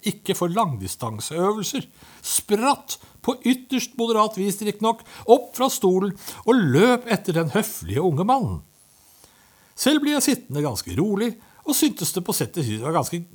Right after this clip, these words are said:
ganske fornøyelig å tenke på at den høflige unge mannen nå var i besittelse av noe han snart skulle erfare, øh, å være hans minst inntektsbringende næringsaktivitet den dagen.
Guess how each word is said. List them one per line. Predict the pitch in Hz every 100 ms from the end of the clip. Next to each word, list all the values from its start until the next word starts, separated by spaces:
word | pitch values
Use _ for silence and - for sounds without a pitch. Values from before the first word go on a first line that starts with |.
| 156 160
ganske | 160 -
fornøyelig | 202 202 196 190 180 233 262 165
å | 170
tenke | 226 147 110
på | - 104 92 151
at | 135
den | 95 85
høflige | 196 - 165 208
unge | 196 220
mannen | 175 180 220 - - - - 156
nå | 143 139
var | 123
i | 117
besittelse | 139 123 131 123 151
av | 151
noe | 165 127 120
han | 123
snart | - 208 240 -
skulle | - 196 180
erfare, | 175 - 123 117 156 151 - - - -
øh, | - 170 147
å | 151 165
være | 175 117 113
hans | 196 -
minst | 208 226 254 - -
inntektsbringende | 208 170 - 117 - - 135 123 139 165
næringsaktivitet | 165 104 98 - 104 113 113 139 -
den | 127
dagen. | 107 90 92